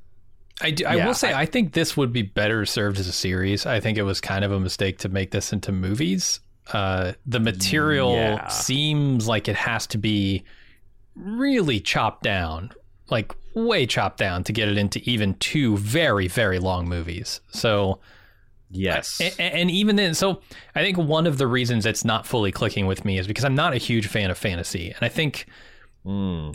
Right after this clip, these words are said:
Speaker 1: th-, one of the reasons that is, is because they don't explain a lot. 'Cause there is nothing to explain with fantasy. It's just, it is how it is. And I really
Speaker 2: Mm-hmm.
Speaker 1: like the details of explaining, like, okay, you've got,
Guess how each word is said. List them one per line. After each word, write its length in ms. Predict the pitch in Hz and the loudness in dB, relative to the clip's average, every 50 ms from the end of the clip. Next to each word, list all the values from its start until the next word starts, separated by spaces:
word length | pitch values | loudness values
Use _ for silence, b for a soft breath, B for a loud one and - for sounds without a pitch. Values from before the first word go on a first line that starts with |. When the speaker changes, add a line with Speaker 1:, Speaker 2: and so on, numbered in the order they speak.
| - 147 - | -10 -10 -6
Speaker 1:
th-, 160 | - 139 143 135 | -4 -2 -2 0
one 180 | 143 175 185 180 | 2 2 2 4
of 80 | 165 | 2
the 80 | 147 131 | 2 2
reasons 380 | 120 143 156 147 131 131 117 | 2 2 2 2 2 2 2
that 160 | 110 113 104 117 | 2 2 2 4
is, 280 | 185 202 151 117 104 | 4 4 4 2 2
is 60 | 110 | 0
because 260 | 104 110 113 - 127 104 | -2 -4 -2 -2 0 0
they 80 | 117 110 | 0 2
don't 200 | 135 175 - - | 2 0 0 -2
explain 640 | - - - - - - - 113 117 117 127 139 | -4 -4 -4 -4 -4 -4 -2 0 0 2 2 2
a 60 | 147 143 | 2 2
lot. 360 | 143 143 143 151 170 - - | 2 2 2 2 0 0 0
'Cause 120 | 175 190 151 | 0 0 2
there 180 | 160 190 185 208 | 2 2 4 4
is 160 | 202 170 147 | 2 2 2
nothing 400 | 151 147 165 156 - 143 120 107 | 2 2 2 0 0 0 -2 0
to 120 | - - 107 | 0 -2 -4
explain 560 | 92 - - - 190 160 123 101 90 87 87 | -2 -2 -2 0 0 0 0 0 -2 -2 -4
with 160 | 98 98 - | -4 -4 -4
fantasy. 500 | - - 123 110 98 87 - - 92 87 | -4 -4 -2 -2 -2 -4 -4 -6 -8 -6
It's 140 | 90 95 - | -6 -6 -4
just, 240 | - 135 117 - - | -2 -2 -2 -2 -2
it 140 | 131 127 127 | -2 0 2
is 180 | 127 123 117 | 2 2 2
how 240 | - - 113 101 101 | 0 0 0 0 0
it 80 | 95 92 | 0 2
is. 460 | 104 101 87 85 85 90 98 - - B B B B B B B B B - | 0 0 0 -2 -4 -6 -8 -10 -12 B B B B B B B B B -4
And 100 | 131 139 | -2 0
I 40 | 139 | 0
really 300 | - 123 147 190 214 202 | 0 2 2 2 2 2
Speaker 2:
Mm-hmm. 60 | 156 | 2
Speaker 1:
like 160 | 147 151 - - | 2 0 0 -2
the 60 | 113 | -2
details 400 | 101 131 127 - 131 117 107 95 | -2 -2 0 2 2 2 2 0
of 60 | 95 | -2
explaining, 480 | 98 - - - 131 120 113 110 101 101 | -4 -4 -4 -2 0 2 2 2 2 2
like, 240 | 98 95 82 - - b b b b - - - - | 0 0 -2 -6 -10 b b b b -20 -14 -6 -4
okay, 260 | 156 - - 131 101 | -2 0 0 0 0
you've 260 | 95 95 104 110 98 - | 0 0 0 -2 -2 -2
got, 380 | - 117 120 120 120 110 - | 0 0 0 2 0 -2 -2